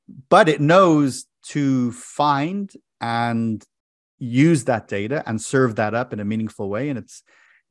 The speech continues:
i-, in a, in a kind of a, almost an eerie way, it's getting it right a lot of the time. Um, but, you know, bad data into Chat G P T is gonna give you some bad answers. Uh,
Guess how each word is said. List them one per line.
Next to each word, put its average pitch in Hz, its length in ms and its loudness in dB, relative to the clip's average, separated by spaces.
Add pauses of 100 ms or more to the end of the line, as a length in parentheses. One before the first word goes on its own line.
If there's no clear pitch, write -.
(120)
i-, 117 420 -14
in 113 140 -4
a, 107 160 -4
in 107 140 -6
a 107 40 -8
kind 120 220 -6
of 104 100 -2
a, 104 280 0 (140)
almost 107 220 -10
an 104 180 -8
eerie 127 340 2
way, 104 200 -2
it's 95 140 -10
getting 104 220 -4
it 101 100 -8
right 110 340 0
a 107 60 -8
lot 110 240 -2
of 120 60 -6
the 90 80 -10
time. 95 340 -14 (580)
Um, 101 420 -6 (440)
but, 135 380 2
you 156 80 -6
know, 143 100 4
bad 147 320 2
data 143 340 2
into 131 320 -6
Chat 131 340 -2
G 120 120 -8
P 113 140 -12
T 170 160 -6
is 175 80 -8
gonna 113 180 0
give 107 200 -4
you 101 280 -4 (160)
some 104 220 -8
bad 117 180 2
answers. - 500 -4 (460)
Uh, 101 400 -6